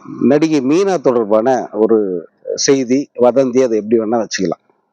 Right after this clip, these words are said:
ஏன்னா எது, எந்த, எது உண்மைன்னு யாருக்கும் தெரியாது. அதனால அதை நம்ம எந்த வகையில வேணாலும் சேர்த்துக்கலாம்.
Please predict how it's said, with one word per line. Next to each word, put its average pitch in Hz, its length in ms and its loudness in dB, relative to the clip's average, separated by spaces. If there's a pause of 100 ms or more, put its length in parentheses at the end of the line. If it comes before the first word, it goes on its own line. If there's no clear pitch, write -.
ஏன்னா 120 580 0
எது, 135 280 4
எந்த, 147 220 0
எது 147 280 0
உண்மைன்னு 165 300 0
யாருக்கும் 135 380 0
தெரியாது. 110 520 0
அதனால 120 540 0 (440)
அதை 135 200 2
நம்ம 131 180 0
எந்த 131 260 2
வகையில 139 220 0
வேணாலும் 120 440 0
சேர்த்துக்கலாம். 90 440 -4